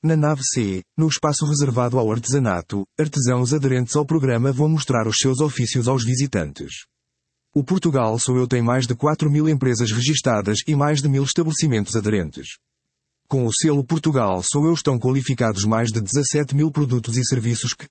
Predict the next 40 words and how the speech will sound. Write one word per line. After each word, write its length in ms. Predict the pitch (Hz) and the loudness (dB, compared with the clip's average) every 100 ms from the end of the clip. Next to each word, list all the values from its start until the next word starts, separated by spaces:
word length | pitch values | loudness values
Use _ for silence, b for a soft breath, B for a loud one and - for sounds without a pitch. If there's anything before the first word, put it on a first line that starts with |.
| _ | _
no 140 | - 160 | -4 0
conjunto, 560 | 170 147 131 120 127 123 _ | 0 0 0 0 -2 -6 _
representam 640 | 151 143 170 139 147 147 | -2 0 2 2 2 2
um 100 | 151 | 2
volume 360 | 139 135 135 131 | 2 2 2 2
de 80 | 135 | 2
negócios 500 | 139 123 120 135 135 | 2 2 0 0 0
agregado 420 | 151 131 120 113 110 | 2 2 2 0 0
superior 540 | 160 143 131 123 120 | 0 2 2 2 2
a 80 | 143 | 0
treze 340 | 170 170 151 | 2 2 2
mil 160 | 156 156 | 2 2
milhões 340 | 156 131 104 | 2 2 0
de 120 | 101 | 0
euros. 520 | 113 92 76 73 71 - _ _ _ _ _ _ - | 0 0 -2 -8 -14 -20 _ _ _ _ _ _ -2
Entre 240 | 123 120 | 0 2
os 100 | 120 | 0
aderentes, 580 | 147 147 135 117 131 123 - - | 2 2 0 0 0 -2 -4 -4
cinquenta 400 | 135 127 156 160 | -2 0 2 2
e 60 | |
sete 260 | 151 147 127 | 2 0 0
por 140 | 165 | -4
cento 500 | 151 131 110 113 117 | 0 0 0 -2 0
é 80 | 123 | 0
do 100 | 110 | -2
sector 400 | 104 147 135 143 | -2 -2 0 0
da 120 | 139 139 | 0 2
alimentação 720 | 143 147 143 135 139 123 123 | 2 2 0 0 0 2 2
e 80 | |
bebidas 420 | 135 131 139 143 135 | 0 0 0 0 0
e 60 | |
vinte 180 | 139 160 | 0 0
e 40 | 160 | 0
três 260 | 127 123 | 0 0
por 140 | - 147 | -2 -2
cento 300 | 135 120 117 | 0 0 0
das 160 | 127 | 0
atividades 540 | 143 165 170 123 95 95 | 0 0 2 2 0 0
de 100 | 120 | -2
artesanato. 760 | 113 117 123 90 78 73 69 | 0 0 0 0 -6 -12 -16